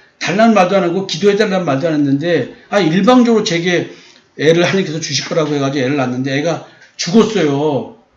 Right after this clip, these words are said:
지금 나보고 이, 이 일을 어떻게 해석하라는 것입니까?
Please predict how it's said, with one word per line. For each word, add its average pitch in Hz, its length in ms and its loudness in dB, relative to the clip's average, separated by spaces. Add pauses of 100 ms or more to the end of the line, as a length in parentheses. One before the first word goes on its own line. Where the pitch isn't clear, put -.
(500)
지금 208 180 -2
나보고 185 680 -2 (500)
이, 185 160 -4
이 180 320 -2
일을 202 160 0
어떻게 175 500 -2
해석하라는 180 580 -4
것입니까? 131 880 -6